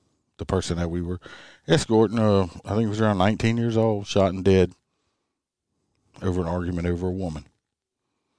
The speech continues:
I mean, that's just, I'm sorry, it's just asinine. All right. We'll get rid of that picture right there.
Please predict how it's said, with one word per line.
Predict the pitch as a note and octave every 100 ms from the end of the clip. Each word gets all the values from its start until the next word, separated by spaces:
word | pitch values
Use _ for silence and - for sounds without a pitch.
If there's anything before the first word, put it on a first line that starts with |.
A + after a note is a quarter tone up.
| _ _ _ _
I | D#2
mean, | E2+ D#2+ D#2 D2+ -
that's | E2+ E2+ -
just, | F2 E2 - _ _ _ _ _ -
I'm | E2
sorry, | D#2+ F#2+ D2+
it's | D2+
just | - E2+ -
asinine. | D2+ F2+ - D#2 D2 D2 - _ _ _ _ _ _ _ _ _
All | A2+ G#2
right. | E2 - _ - - - _ _ _ _ _ _ _ _ _ _ _ _
We'll | D#2 E2 E2 F#2
get | G2 F2+
rid | G2 F#2
of | F#2
that | F#2+ -
picture | G2+ G2 F#2
right | F#2+ G2
there. | - G#2 G#2+